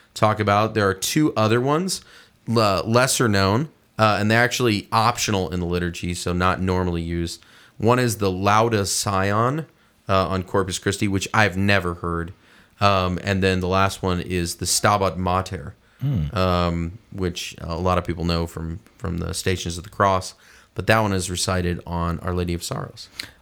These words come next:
Speaker 2: I used to always, when I was doing Roman Mass, would sing that as the closing hymn during Lent.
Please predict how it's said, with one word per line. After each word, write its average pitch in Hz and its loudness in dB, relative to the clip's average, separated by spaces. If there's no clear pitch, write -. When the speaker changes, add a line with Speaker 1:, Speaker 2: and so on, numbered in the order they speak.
Speaker 2:
I 104 -4
used 117 2
to - -6
always, 92 0
when 90 0
I 82 2
was 82 2
doing 85 0
Roman 82 2
Mass, 80 -2
would 78 -4
sing 82 -2
that 78 -2
as 76 -6
the - -8
closing 73 -6
hymn 76 -4
during 67 -8
Lent. 67 -10